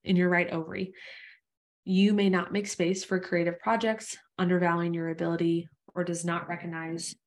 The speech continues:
your c-, contribution or her contributions. Might be experiencing lack of self-worth,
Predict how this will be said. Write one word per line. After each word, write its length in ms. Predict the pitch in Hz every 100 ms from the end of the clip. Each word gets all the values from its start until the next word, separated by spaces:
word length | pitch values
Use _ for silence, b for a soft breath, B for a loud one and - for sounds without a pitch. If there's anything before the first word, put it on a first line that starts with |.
| _ -
your 280 | 175 165 165
c-, 120 | - _ _
contribution 600 | 190 180 165 147 - 233
or 80 | 226
her 220 | - 143 -
contributions. 760 | 165 190 196 214 320 349 - _ b b _ _ _ _ _ -
Might 240 | 202 196
be 120 | 202 196
experiencing 800 | 185 - 185 175 170 185 175 170
lack 220 | 160 160
of 80 | 170
self-worth, 600 | 175 175 254 285 294